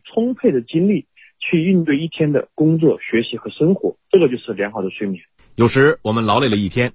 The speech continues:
Speaker 2: 夜里上床就秒睡；有时可能因为压力、习惯或者病理性的因素，怎么睡也睡不着。还有一些时候，我们明明睡了，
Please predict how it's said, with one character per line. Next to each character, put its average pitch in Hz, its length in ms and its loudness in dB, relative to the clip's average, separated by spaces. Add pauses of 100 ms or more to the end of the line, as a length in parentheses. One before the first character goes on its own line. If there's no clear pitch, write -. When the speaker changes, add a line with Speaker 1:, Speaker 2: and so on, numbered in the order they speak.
Speaker 2:
夜 165 160 2
里 110 120 2
上 175 240 -2
床 120 320 -6
就 101 360 -2
秒 98 260 -4
睡； - 240 0 (340)
有 127 180 4
时 156 220 2
可 127 160 -6
能 175 140 0
因 202 160 2
为 170 220 2
压 196 200 2
力、 170 200 -2
习 120 240 -4
惯 170 200 0
或 147 140 -2
者 107 100 -2
病 214 220 -2
理 95 100 -2
性 135 140 -6
的 117 80 0
因 143 160 -2
素， 139 280 -2
怎 101 200 -4
么 101 80 -2
睡 285 180 0
也 117 100 2
睡 - 160 0
不 95 60 0
着。 95 240 -2 (380)
还 120 160 0
有 151 80 2
一 117 40 0
些 101 140 0
时 90 160 -4
候， 85 260 -6
我 104 80 -4
们 123 140 2
明 156 160 2
明 175 320 0
睡 294 240 0
了， 101 160 0